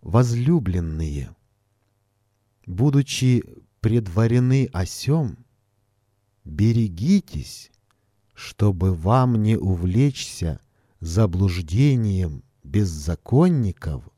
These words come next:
и не отпасть от своего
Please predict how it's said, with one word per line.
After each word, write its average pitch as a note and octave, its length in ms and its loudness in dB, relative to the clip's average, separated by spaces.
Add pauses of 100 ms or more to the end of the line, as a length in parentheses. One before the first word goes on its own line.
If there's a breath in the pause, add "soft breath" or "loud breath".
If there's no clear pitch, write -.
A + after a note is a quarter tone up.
(680)
и A#2+ 180 0
не D#3 180 2
отпасть - 920 -4 (560)
от - 200 -6
своего D#2 840 -4